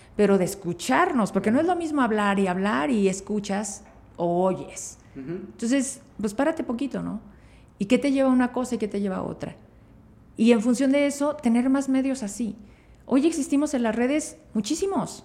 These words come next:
Speaker 2: Claro.
Speaker 1: Y los de siempre están haciendo un híbrido porque se están dando cuenta
Speaker 2: Ujú.
Speaker 1: que o es así o es así.
Speaker 2: Sí, o te adaptas o pereces, es como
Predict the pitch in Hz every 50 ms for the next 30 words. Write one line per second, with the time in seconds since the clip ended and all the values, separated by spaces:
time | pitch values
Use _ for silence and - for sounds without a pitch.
0 | - - - 117 127 - 277 269 - - - 240 240 240 247 226 233 247 - -
1 | 302 302 302 269 311 311 311 - 277 269 277 277 294 277 269 277 277 269 269 262
2 | 233 247 240 247 240 - 214 208 202 - - 240 233 240 247 247 240 240 240 233
3 | 226 226 - 202 202 185 190 214 208 - 185 180 190 226 - 339 330 - 254 226
4 | 185 165 170 - 208 196 - 262 262 240 - 233 - 143 127 120 117 120 139 -
5 | - 240 262 - - - 120 123 143 135 - 107 101 98 - - 107 - - 120
6 | 110 101 -